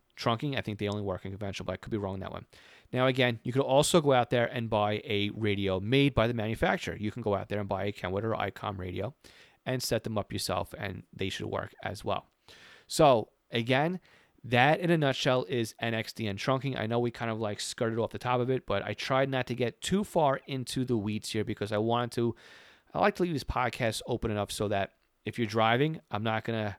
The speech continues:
have you nod off and, and hit the <laughs> guardrail. So anyway,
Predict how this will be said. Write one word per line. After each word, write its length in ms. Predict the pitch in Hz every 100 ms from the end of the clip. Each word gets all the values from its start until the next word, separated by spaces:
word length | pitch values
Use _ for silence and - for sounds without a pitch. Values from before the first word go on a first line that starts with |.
| _ _ _ _ -
have 220 | - 117
you 80 | 110
nod 340 | 107 101 104
off 360 | 107 95 104 -
and, 200 | 98 92 -
and 80 | 95
hit 160 | 98
the 80 | -
<laughs> 80 | -
guardrail. 420 | - 104 - - -
So 340 | - - 135 - - - - - -
anyway, 400 | 123 120 110 98